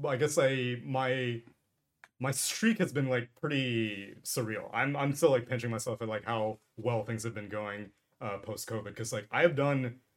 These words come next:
basically every major for the past two years. 'Cause I, I did, um, I did the Singapore major, uh, so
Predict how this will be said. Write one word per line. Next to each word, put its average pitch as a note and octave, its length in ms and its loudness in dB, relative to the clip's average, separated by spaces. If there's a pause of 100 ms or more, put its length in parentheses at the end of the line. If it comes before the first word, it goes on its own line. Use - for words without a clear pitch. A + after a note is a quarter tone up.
(240)
basically C3+ 560 0
every B2 600 0
major G#2+ 840 -4 (580)
for C3+ 120 -2
the A2+ 60 -2
past A2+ 280 -4
two A2+ 120 -6
years. G#2 500 -8 (420)
'Cause B2 160 -2
I, A#2+ 320 2
I A#2 60 0
did, A#2+ 280 0
um, A2 600 -4 (1000)
I A2 60 -4
did A#2+ 220 0 (180)
the A#2 100 -6
Singapore C#3 460 0
major, A#2 480 -2 (260)
uh, G#2 280 -2
so G2 360 -4